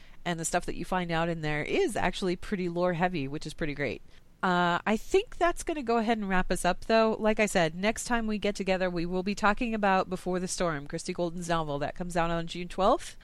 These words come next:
Uh, if you guys have any questions about any preview material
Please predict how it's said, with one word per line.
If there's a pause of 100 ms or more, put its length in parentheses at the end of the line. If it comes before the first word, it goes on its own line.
(200)
Uh,
if
you
guys
have
any
questions
about
any
preview
material